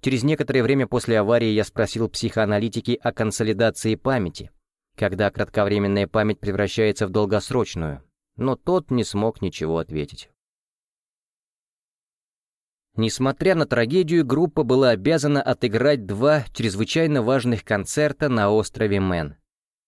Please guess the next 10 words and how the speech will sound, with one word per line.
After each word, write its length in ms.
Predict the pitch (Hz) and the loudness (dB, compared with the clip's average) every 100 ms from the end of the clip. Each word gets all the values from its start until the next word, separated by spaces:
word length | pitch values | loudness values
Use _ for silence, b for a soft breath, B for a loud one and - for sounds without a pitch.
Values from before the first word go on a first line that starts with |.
| _ _ _ | _ _ _
Фрэнк 540 | - 117 127 131 - | -4 0 2 0 0
Ли 120 | 123 | -2
согласился 680 | 131 113 120 117 135 135 123 | -2 0 0 0 0 0 0
заменить 400 | 107 113 123 117 | 0 2 2 0
товарища 520 | 113 107 127 131 - | 0 2 2 0 0
на 120 | 113 | -2
выступлениях 840 | 104 - 85 113 131 123 120 - - | -2 -4 -4 0 2 2 0 -4 -10
в 160 | 104 90 | -6 -2
Дугласе 540 | 127 139 143 139 135 | 0 2 2 0 0
восьмого 640 | 107 101 110 123 143 151 | 0 0 0 2 2 0